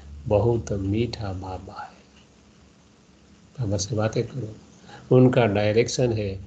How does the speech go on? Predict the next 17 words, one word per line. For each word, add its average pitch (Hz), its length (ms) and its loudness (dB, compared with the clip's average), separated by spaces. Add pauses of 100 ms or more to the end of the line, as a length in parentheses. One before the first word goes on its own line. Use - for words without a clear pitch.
(260)
कि 104 160 0
देह 120 380 4
सहे 110 440 -2
देह 107 300 -2
के 104 280 -6
सभी 104 440 -2
बंधन 101 600 -2
खलास 101 560 -6 (100)
कर 98 100 -10
दो। 98 260 -14 (1400)
आत्मा 98 480 0
तो 120 220 -2
अविनाशी 95 720 -6
है, 107 200 -4 (640)
कभी 104 260 0
भी 107 160 0
आत्मा 107 600 -2